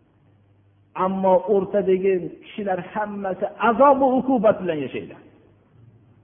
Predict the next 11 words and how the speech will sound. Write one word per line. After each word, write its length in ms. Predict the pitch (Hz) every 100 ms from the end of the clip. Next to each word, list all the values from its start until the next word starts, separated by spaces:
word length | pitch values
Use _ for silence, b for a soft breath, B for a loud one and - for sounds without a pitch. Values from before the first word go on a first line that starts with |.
| _ _ _ _ _ _ _ _ _ _ _ _ _ _ _ _ _ _ _ _ _ _ _ _ _ _ _ _ _ _ _ -
U 80 | 254 262
qiyomatda 640 | 247 294 294 294 294 349
mas'ul 380 | 294 285 262 311
bo'lmaydi. 460 | 311 320 233 123 175 - - -
U 120 | 247 302 302
hayotning 600 | - 285 311 294 285 320 233
fikrlaydigan 840 | - 285 294 294 302 262 302 294
qiyinchiligi 800 | - 277 285 247 269 269 285 285 175 - B B B
va 100 | 202 233
osonligini 680 | 254 269 277 277 269 285 294
fikrlaydigan, 840 | - - 269 254 254 233 233 269